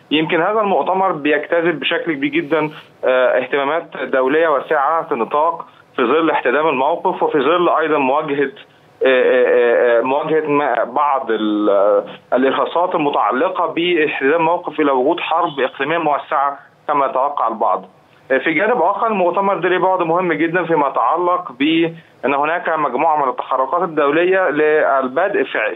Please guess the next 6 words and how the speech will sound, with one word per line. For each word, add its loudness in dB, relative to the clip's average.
فعليًا 0
في 2
ظل 2
حالة -2
التسويف -4
الإسرائيلي 0